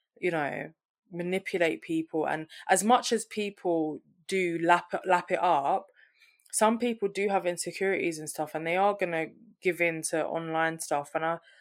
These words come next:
I just think it's wrong. And people like to blame it on, you know, "I've been through this, I've been through that, mental illnesses, whatever." But at the end of the day, like, it's not right that these people should just get away with doing what they do, because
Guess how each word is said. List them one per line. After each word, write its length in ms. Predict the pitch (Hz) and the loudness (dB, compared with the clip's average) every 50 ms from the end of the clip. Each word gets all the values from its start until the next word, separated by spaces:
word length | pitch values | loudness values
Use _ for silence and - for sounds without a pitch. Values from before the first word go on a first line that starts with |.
| _ _ _ - | _ _ _ -6
I 60 | 190 | -4
just 180 | 208 220 - | -4 -4 -2
think 220 | - 240 226 220 - | -2 -4 -2 -2 -4
it's 140 | 185 165 170 | -6 -6 -4
wrong. 260 | 175 196 202 190 170 | -2 0 0 2 2
And 180 | 160 165 170 | 0 -2 -4
people 260 | - 214 226 220 214 202 | -6 -6 -4 -2 0 2
like 140 | 175 - | 2 0
to 80 | - 170 | 0 -6
blame 360 | 165 - 175 175 180 180 175 170 | -4 0 2 2 2 2 0 -2
it 40 | |
on, 260 | 147 151 156 156 160 165 | -2 -2 -2 -4 -4 -4
you 80 | 165 | -4
know, 280 | 160 151 147 143 143 - | -2 -2 -2 -2 -2 -2
"I've 180 | - 156 151 - | -2 -2 -2 -2
been 200 | 165 160 156 160 | -2 -4 -4 -4
through 200 | 160 - 165 160 | -8 -8 -6 -4
this, 180 | 151 156 156 - | -4 -4 -4 -6
I've 120 | 156 156 - | -8 -6 -6
been 140 | 156 156 151 | -8 -8 -8
through 160 | - - 156 | -10 -10 -6
that, 140 | 151 - 165 | -6 -6 -6
mental 320 | 160 160 160 156 - 165 170 | -6 -8 -8 -8 -8 -8 -8
illnesses, 380 | 165 165 160 160 151 151 151 156 | -6 -6 -8 -8 -10 -10 -10 -8
whatever." 340 | - - 135 175 160 147 - | -6 -4 -4 -4 -4 -6 -4
But 220 | - 156 - - _ _ _ _ _ _ _ _ _ _ - | -2 -4 -4 -4 _ _ _ _ _ _ _ _ _ _ -4
at 100 | - 226 | -2 0
the 80 | 233 247 | 0 0
end 160 | 240 226 220 | -2 -2 -4
of 60 | 185 | -6
the 80 | 180 180 | -8 -4
day, 360 | 180 202 196 185 165 147 143 | 0 2 4 4 4 2 2
like, 360 | 147 147 147 147 147 - - - _ _ _ _ _ _ _ _ _ _ _ _ _ _ _ _ _ _ _ - - - | 0 0 2 2 0 -2 -4 -10 _ _ _ _ _ _ _ _ _ _ _ _ _ _ _ _ _ _ _ -8 -6 -4
it's 160 | 208 - - | -2 -2 0
not 200 | 240 220 196 202 | 0 0 0 2
right 200 | 196 220 240 220 | 4 4 4 4
that 120 | - 190 165 | 4 0 -2
these 140 | 165 160 160 | -4 -8 -6
people 240 | - 160 160 151 151 | -8 -10 -8 -8 -8
should 200 | - - 147 139 | -8 -8 -8 -8
just 200 | 151 143 - - | -8 -8 -8 -6
get 160 | - 80 - | -6 -4 -4
away 260 | 156 151 151 147 151 | -2 -2 -2 -2 -2
with 220 | 147 147 143 139 - | -4 -6 -8 -8 -8
doing 280 | - 147 143 143 147 | -8 -8 -8 -8 -10
what 120 | 147 - - | -10 -8 -8
they 140 | 147 143 139 | -6 -6 -6
do, 260 | - 143 143 139 135 | -6 -8 -8 -6 -8
because 480 | 143 160 160 - 170 156 151 151 - - | -8 -10 -6 -4 -4 -4 -4 -6 -10 -12